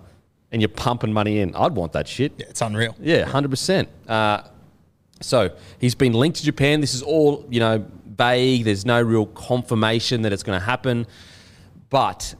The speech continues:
Speaker 1: he has been, uh, it's due to the fact that,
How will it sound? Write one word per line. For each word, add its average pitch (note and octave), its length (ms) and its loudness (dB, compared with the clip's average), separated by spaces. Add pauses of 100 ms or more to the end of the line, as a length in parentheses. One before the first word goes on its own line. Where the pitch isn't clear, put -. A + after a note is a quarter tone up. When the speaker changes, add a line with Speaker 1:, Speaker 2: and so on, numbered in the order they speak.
(120)
Speaker 1:
he A#2 120 0
has C3 360 2
been, A2+ 420 2
uh, F#2 540 2
it's G#2+ 220 -6
due A#2+ 260 0
to A2+ 280 -4
the F#2+ 100 -4
fact - 420 -2
that, - 400 0